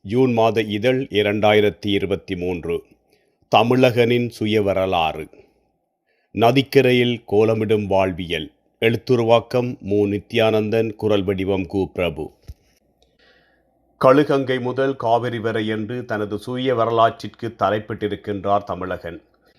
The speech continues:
இரண்டு நதி தீரங்களை வரம்பிட்டுத்தான் தன் வாழ்வியல் கோலங்களை வரைய முற்பட்டிருக்கின்றார் அவர்.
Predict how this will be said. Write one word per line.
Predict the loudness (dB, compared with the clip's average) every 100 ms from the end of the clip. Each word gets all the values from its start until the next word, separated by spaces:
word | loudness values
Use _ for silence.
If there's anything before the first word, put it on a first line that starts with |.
| _ _ _ _ _ _ _ _ _ _
இரண்டு | 2 4 2 0
நதி | 0 -2
தீரங்களை | -6 -6 -2 -2 0 0 0
வரம்பிட்டுத்தான் | -2 -2 -2 -6 -6 -6 -4 -6 -6
தன் | -4 -4 -2
வாழ்வியல் | 0 0 0 -4 -6 -6
கோலங்களை | -6 -4 -2 -2 -4 -4 -4 -4
வரைய | -4 -4 -4
முற்பட்டிருக்கின்றார் | -6 -8 -10 -8 -10 -8 -8 -4 -4 -4
அவர். | -6 -8